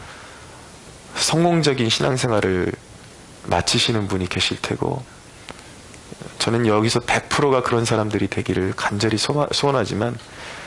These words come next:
제 말을 귀를 기울이지 않-, 않-, 않았던 사람들 중에는,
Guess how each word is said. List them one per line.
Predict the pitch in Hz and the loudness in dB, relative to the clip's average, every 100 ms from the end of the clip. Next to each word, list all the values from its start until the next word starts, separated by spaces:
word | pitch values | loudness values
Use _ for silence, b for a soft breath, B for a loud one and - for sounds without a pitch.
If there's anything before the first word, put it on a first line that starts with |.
| B B B B B - - - - - - | B B B B B -20 -20 -20 -18 -16 -6
제 | - 135 | 2 4
말을 | 131 113 123 123 113 92 - - - | 4 4 4 4 4 2 -2 -12 -2
귀를 | - 127 135 127 | 2 4 4 2
기울이지 | - 113 117 107 110 | 2 2 2 2 4
않-, | 90 82 95 82 - | 4 2 0 -4 -4
않-, | 87 98 92 - - | -2 0 -4 -12 -10
않았던 | - 95 98 - 101 92 87 92 - - - | -4 -2 -2 0 0 0 -2 -6 -10 -18 -10
사람들 | - - 131 135 120 101 | -4 0 2 4 2 2
중에는, | - 95 90 135 | 0 0 2 -2